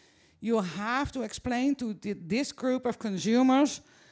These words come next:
what could be done with this species and what it resembles like. And I'll come back to that later. When we started the project, sorry, I go a little bit too fast. I had the wrong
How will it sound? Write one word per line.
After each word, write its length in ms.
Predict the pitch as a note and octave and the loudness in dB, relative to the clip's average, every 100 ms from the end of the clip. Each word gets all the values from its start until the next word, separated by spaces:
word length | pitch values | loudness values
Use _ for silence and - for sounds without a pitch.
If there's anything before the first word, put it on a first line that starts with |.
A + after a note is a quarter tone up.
| _ _ - | _ _ -6
what 320 | D#3 B3 - | 4 4 4
could 240 | C4+ - | -4 -6
be 120 | - | -6
done 320 | A3+ A3+ A3+ A3 | -2 0 0 -2
with 160 | G3+ | -4
this 160 | G3+ - | -4 -4
species 600 | - G#3+ A3 C4+ D4 C#4+ | -2 -2 -2 -2 -2 -2
and 300 | - A#3+ A#3+ | -2 -2 0
what 160 | A#3 | 0
it 160 | A3 G#3+ | 0 -4
resembles 560 | A#3 A3+ A3+ F#3 D3 D#3+ | -4 -2 -2 -2 -2 2
like. 240 | C#3+ C#3 B2 _ _ | 4 2 -4 _ _
And 140 | - A3 | -2 -2
I'll 60 | |
come 240 | A3+ B3+ A#3+ | 2 2 4
back 180 | A#3 - | 4 2
to 120 | A3+ | -2
that 220 | G3+ G3 | 0 2
later. 440 | G3 F#3 C#3 C#3+ - _ _ _ _ _ _ _ _ | 2 0 0 -6 -10 _ _ _ _ _ _ _ _
When 220 | A3+ D4 | 4 6
we 100 | D4+ | 6
started 480 | C#4+ - E4 F#4 E4+ | 4 2 2 2 0
the 40 | - | 0
project, 760 | - A3+ G3+ F#3 F#3+ G#3+ - _ | 0 2 0 0 -2 -4 -14 _
sorry, 340 | - E3 E3 - _ _ - - - - _ _ _ _ _ _ _ - - _ _ _ _ - | -16 -10 -10 -10 _ _ -20 -20 -18 -20 _ _ _ _ _ _ _ -20 -20 _ _ _ _ -18
I 240 | F#3 F#3 F3 _ _ | -14 -12 -14 _ _
go 180 | F#3 F#3 | -10 -8
a 20 | |
little 160 | F3+ | -8
bit 120 | F3+ F3+ | -10 -12
too 100 | F3 | -14
fast. 380 | F#3+ F3 - - | -12 -12 -12 -14
I 100 | E3 | -10
had 180 | F#3 F#3 | -10 -10
the 60 | |
wrong 360 | F3+ F3+ F#3+ | -8 -6 -6